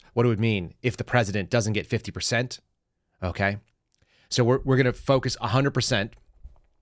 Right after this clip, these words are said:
on Donald Trump, because that's where Fox is at. They have to. And they have an entire article that was put up here and in a video, which I, I cut the video, and I'm gonna play you two clips of it. They're, they're very, very amusing to me.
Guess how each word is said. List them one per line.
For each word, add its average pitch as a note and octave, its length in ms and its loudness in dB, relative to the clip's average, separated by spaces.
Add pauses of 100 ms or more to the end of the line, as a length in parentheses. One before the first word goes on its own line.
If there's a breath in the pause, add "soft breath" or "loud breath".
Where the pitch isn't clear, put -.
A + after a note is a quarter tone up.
(100)
on G2+ 100 -2
Donald G2+ 300 0
Trump, F#2+ 280 -6 (120)
because G2+ 160 -6
that's G2 180 -4
where A2 80 -4
Fox G#2+ 280 -4
is A2 100 -6
at. F#2+ 200 -4 (960)
They G2+ 80 -4
have A#2 260 0
to. F2 220 -10 (880)
And A2 500 0
they A2 40 0
have A2+ 120 0
an A#2 60 -2
entire C3 280 0
article A#2+ 460 -6 (960)
that G#2 140 -2
was G2+ 80 -6
put A2+ 180 0
up F#2+ 100 -2
here G2+ 140 0
and G#2+ 180 -2
in G2 60 -2
a G2 60 -4
video, C3+ 360 2
which G2 220 -2
I, G2+ 300 0 (120)
I G2+ 120 -4
cut - 180 -2
the D3+ 80 0
video, A#2 460 2 (420)
and F#2+ 80 -6
I'm F#2+ 80 -2
gonna F#2+ 140 -2
play B2 180 2
you B2+ 100 4
two B2+ 140 0
clips A2+ 300 -2
of F#2 80 0
it. F2+ 140 -4
They're, G2 200 -2
they're G2+ 220 2
very, F#2+ 500 2
very G#2 240 0
amusing G2 400 -2
to F#2 100 -8
me. D#2+ 220 -6